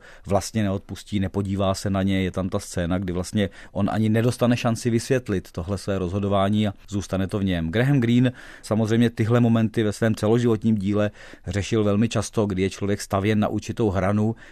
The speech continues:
eh, mezi takzvaná menší a takzvaná větší zla, případně loajálně vůči své rodině, vůči svým blízkým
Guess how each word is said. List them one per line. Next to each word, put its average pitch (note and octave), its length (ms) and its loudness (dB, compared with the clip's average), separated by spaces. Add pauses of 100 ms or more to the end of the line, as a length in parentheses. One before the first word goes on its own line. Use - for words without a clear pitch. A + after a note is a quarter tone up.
(180)
eh, F#2 120 -2
mezi G2+ 240 2
takzvaná A2 480 2
menší G#2 400 0
a G#2 40 -2
takzvaná G2+ 380 0
větší F#2+ 460 0
zla, G#2+ 260 2 (260)
případně A2 600 0
loajálně G#2 680 4
vůči G2+ 240 -4
své F2+ 200 -2
rodině, G#2+ 480 4
vůči F2+ 220 -4
svým F#2 200 -4
blízkým G2 540 0